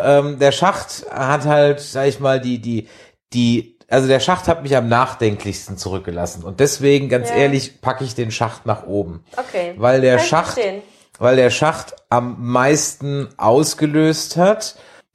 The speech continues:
Speaker 1: und, äh, äh, bei mir ausgelöst hat, was Gedanken angeht. Der hat natürlich auch seine Message durchaus mit dem Holzhammer und er ist auch extremst explizit, was Gewaltdarstellung angeht, aber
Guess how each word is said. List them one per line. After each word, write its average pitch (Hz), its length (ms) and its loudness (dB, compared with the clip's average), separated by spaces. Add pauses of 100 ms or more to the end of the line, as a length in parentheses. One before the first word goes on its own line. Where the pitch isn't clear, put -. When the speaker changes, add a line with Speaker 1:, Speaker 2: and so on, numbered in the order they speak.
(140)
Speaker 1:
und, 135 600 0
äh, 127 840 2
äh, 117 40 -6
bei 123 280 2
mir 131 220 2
ausgelöst 143 520 2
hat, 127 140 2
was 131 220 0
Gedanken 127 500 -2
angeht. 139 540 0
Der 117 200 4
hat 131 140 -2
natürlich 117 440 0
auch 120 320 0
seine 117 240 0
Message 117 420 0
durchaus 110 440 0
mit 101 120 -8
dem 92 140 -6
Holzhammer 160 760 2 (480)
und 127 160 4
er 120 120 4
ist 117 120 0
auch 110 160 2
extremst 117 640 -2
explizit, - 1080 -4
was 147 340 -2
Gewaltdarstellung 139 920 2
angeht, 139 540 0
aber 131 340 2